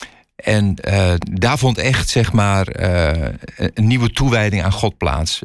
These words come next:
Hè, mensen onder tranen. Eh, ik had al een hele korte boodschap, een kwartier, twintig minuten. En daarna gingen we met elkaar bidden. Zonder besef, eh, kwam er los. En, eh, er is een hele mooie tijd. Maar niet met het doel om een opwekking te creëren.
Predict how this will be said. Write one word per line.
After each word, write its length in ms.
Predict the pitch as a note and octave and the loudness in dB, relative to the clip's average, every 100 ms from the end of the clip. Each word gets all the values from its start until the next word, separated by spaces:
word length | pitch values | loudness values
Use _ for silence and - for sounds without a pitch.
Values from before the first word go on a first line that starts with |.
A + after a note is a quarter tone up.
| - | -2
Hè, 140 | G#2 - C2+ - | -2 -2 -6 -4
mensen 420 | - G#2+ A#2 - | 0 0 0 0
onder 240 | A2+ G#2 | 0 0
tranen. 760 | - A2 G2+ F#2+ F#2 F2+ F2+ F2+ - - _ _ _ | 0 0 2 2 2 2 0 -4 -12 -20 _ _ _
Eh, 480 | - F2+ F2 D#2+ D#2 D2 | -4 0 0 0 0 -4
ik 180 | - G#2+ | -4 -2
had 140 | A2 | 0
al 160 | A2 G2+ | 0 0
een 60 | G2+ | -2
hele 260 | - C3+ C#3 | 0 0 2
korte 220 | A#2+ G2 | 0 0
boodschap, 600 | G#2 A#2+ A#2+ - A#2 A2 | 2 0 -2 -2 -2 -4
een 60 | - | -8
kwartier, 340 | G#2 - A2+ | -6 0 0
twintig 240 | - A2 G2 | 2 0 2
minuten. 400 | G2+ - G2 G2+ - - - | 0 0 -2 -2 -6 -10 -4
En 80 | F#2+ | 0
daarna 220 | F#2 F#2 | 0 0
gingen 200 | - F#2 | 0 0
we 60 | F2 | 2
met 20 | F2 | 0
elkaar 260 | E2+ F2 | 0 0
bidden. 360 | F2+ G#2+ G2+ - - - - - _ _ _ | 0 0 0 -6 -16 -20 -20 -20 _ _ _
Zonder 380 | - - C3 B2 | -6 -2 2 2
besef, 500 | G2+ F2 G#2+ - - | 2 2 2 -2 -2
eh, 120 | G2+ F#2 | 0 0
kwam 200 | G2+ F#2+ | -2 0
er 60 | F#2 | 2
los. 460 | F2+ F2+ - - - | 0 0 -4 -6 -8
En, 400 | - - F#2 F2 | -6 0 2 2
eh, 320 | F2 E2+ E2 D#2+ | 2 2 2 0
er 80 | E2+ F2 - | -2 -6 -10
is 160 | - G2+ | -2 0
een 140 | A2 | 0
hele 280 | - A#2+ D#3+ | 0 0 2
mooie 260 | C3 G2 F#2 | 2 2 2
tijd. 400 | B2 G#2+ D#2 - | 0 -2 -4 -8
Maar 160 | - B2 | -2 0
niet 180 | D3+ C#3+ | 0 0
met 120 | B2+ | 0
het 140 | A#2 | 0
doel 180 | G#2+ A2 | 2 2
om 140 | G#2+ A2+ | 2 0
een 80 | A2+ | 0
opwekking 560 | E3+ C#3 B2+ A#2+ G#2 | 0 0 -2 0 -2
te 80 | - | -2
creëren. 600 | F#2 G2 E2+ D2 C2 - | -2 0 0 0 0 -4